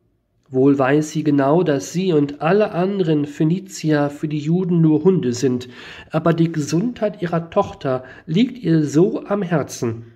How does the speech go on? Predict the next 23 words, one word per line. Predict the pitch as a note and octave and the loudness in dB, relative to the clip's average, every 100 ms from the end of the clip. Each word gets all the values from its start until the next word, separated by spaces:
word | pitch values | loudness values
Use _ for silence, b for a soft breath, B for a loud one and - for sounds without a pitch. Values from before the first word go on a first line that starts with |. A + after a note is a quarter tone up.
| _ _ _ - | _ _ _ -10
dass | C3+ | -4
sie | D3 | -2
bereit | C#3+ C3 C3+ E3 F3 | 0 2 2 2 2
wäre, | F#3 F3 E3+ | 2 4 4
nicht | E3+ F3 - | 2 0 -2
nur | E3 E3 | -2 2
einmal, | E3 E3+ D3+ C#3 D3 D3+ | 2 4 4 4 2 2
sondern | D3 E3 D#3+ E3 | 2 2 4 2
zehnmal, | E3 - G3 D3 C#3 C#3 C3+ C#3 B B - | 0 2 4 4 2 2 2 0 B B 0
hundertmal, | A#3 E3+ C#3 D#3 D3 D3 D3 - | 4 4 2 2 2 2 -2 0
tausendmal | A#3 A#3 G3 D#3 C#3+ D3 C#3+ C3+ B2+ A#2+ A#2+ B B B | 4 6 6 4 0 0 -2 0 -2 -4 -6 B B B
in | D#3 D3+ - | 0 0 2
aller | F#3+ F#3 | 4 4
Demut | E3 E3 F3 E3+ D#3+ D#3 - | 2 2 2 4 4 0 -4
die | D#3+ | -4
größte | D3 D#3 E3 E3 D3+ | 2 4 4 -2 -10
Schmach | - C#3+ C3+ B2+ A2 - | -10 -4 -2 -2 -4 -10
zu | - - | -14 -12
ertragen. | A#2 - B2+ A2 G#2+ G#2 - _ _ _ _ _ _ _ _ _ _ b b b - | -12 -10 -6 -6 -8 -14 -16 _ _ _ _ _ _ _ _ _ _ b b b -2
Aber | C3+ C#3 | 0 2
das | C#3 C#3 - - | 2 0 -8 -4
kananäische | D3 C#3+ D3 E3+ E3+ D3+ C#3+ | 0 2 4 2 2 -2 -2
Weib, | C#3 F3 F#3+ - | 0 0 -2 -10